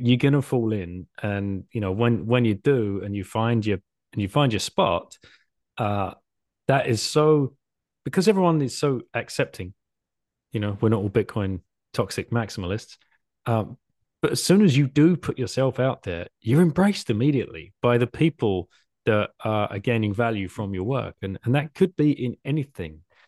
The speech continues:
It, <laughs> you know, who is the, I can't think of her name, Brie Fit Dance,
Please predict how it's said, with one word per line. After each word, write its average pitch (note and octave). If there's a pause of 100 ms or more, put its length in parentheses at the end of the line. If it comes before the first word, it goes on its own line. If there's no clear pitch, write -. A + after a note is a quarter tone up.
(340)
It, -
<laughs> -
you C#3
know, G2+ (380)
who E3
is E3
the, D3 (1200)
I A2+
can't A#2+
think A2+
of F#2+
her G#2
name, G#2 (220)
Brie C#3+
Fit -
Dance, A#2